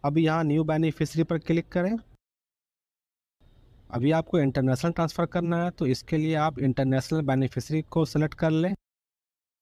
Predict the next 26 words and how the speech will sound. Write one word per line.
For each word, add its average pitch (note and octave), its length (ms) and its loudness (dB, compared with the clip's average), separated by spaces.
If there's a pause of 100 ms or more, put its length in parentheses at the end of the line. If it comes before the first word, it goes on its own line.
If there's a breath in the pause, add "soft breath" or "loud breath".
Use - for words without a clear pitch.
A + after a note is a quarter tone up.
(640)
अब D#3+ 120 0
आपको F3 260 0
यहाँ D#3 180 0
पर F3+ 140 -2
अपना E3 260 0
कंट्री D3+ 400 0
सिलेक्ट C#3 280 0
कर B2+ 140 0
लेना, A#2+ 320 2
आप B2 100 -2
जहाँ B2+ 220 0
पर D#3+ 140 -2
इंटरनेशनल C3 580 2
ट्रांसफ़र C#3+ 380 -2
करना C3+ 360 0
चाहते A2+ 400 -2
हैं। G#2+ 160 0 (340 soft breath)
तो D#3 80 2
यहाँ D3 180 0
पर D#3+ 160 -2
मैं E3 140 0
इंडिया C#3+ 340 2
सिलेक्ट C#3 280 0
कर B2+ 140 0
लेता A#2 260 0
हूँ। A#2 220 0